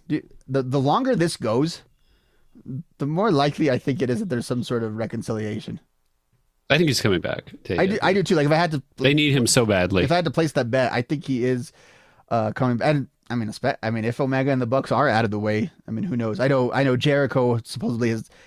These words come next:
Speaker 1: is, like, the guy in the locker room that's telling people, like, "Don't worry, he's not coming back. He's not coming back." But, <laughs> but we'll see.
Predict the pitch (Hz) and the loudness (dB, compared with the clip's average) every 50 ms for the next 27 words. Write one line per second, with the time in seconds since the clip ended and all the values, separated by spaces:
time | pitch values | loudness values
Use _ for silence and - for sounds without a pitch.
0 | - _ _ _ _ _ _ _ _ _ _ _ 135 135 113 113 - 120 117 107 | -20 _ _ _ _ _ _ _ _ _ _ _ -2 -2 0 0 0 0 0 0
1 | - 135 107 123 120 127 127 120 120 117 110 117 117 - - 127 117 110 101 - | 0 0 0 2 2 2 2 2 2 2 2 2 2 0 0 0 0 0 0 0
2 | - 127 120 117 - 131 113 107 113 107 101 101 85 127 117 110 113 117 113 110 | 0 -2 -2 0 -2 -2 -2 -2 -2 -2 -2 0 0 0 0 2 2 2 2 2
3 | 113 117 104 110 113 107 - - 120 117 110 107 107 107 101 - 120 107 110 107 | 0 0 -2 -2 -2 -4 -4 -4 -4 -2 0 0 0 0 -2 -4 -6 -6 -4 -4
4 | 95 - 101 110 110 107 104 104 107 101 - - - _ _ - - - _ _ | -4 -4 -4 -4 -4 -2 -2 -2 -2 -4 -4 -10 -18 _ _ -20 -20 -20 _ _
5 | _ - 107 104 101 95 - - - - - - _ _ _ _ _ - 135 - | _ -4 -4 -2 -2 -4 -6 -12 -20 -20 -20 -20 _ _ _ _ _ -6 -4 -2
6 | 147 139 120 127 120 123 123 123 - - - 120 117 110 107 | -2 -2 -2 -2 -2 -2 -2 -4 -4 -4 -6 -6 -4 -4 -6